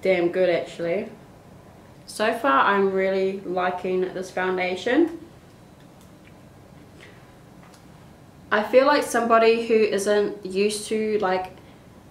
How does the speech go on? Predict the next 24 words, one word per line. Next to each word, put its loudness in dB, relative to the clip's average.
foundation 0
on 2
their 4
skin, 2
you -2
will 0
probably 2
find 0
this -4
a -6
bit -2
too -4
heavy 0
for 0
you, 2
um, 2
'cause -4
it 2
is, 4
it's -4
a -4
very 2
thick -2
texture, -2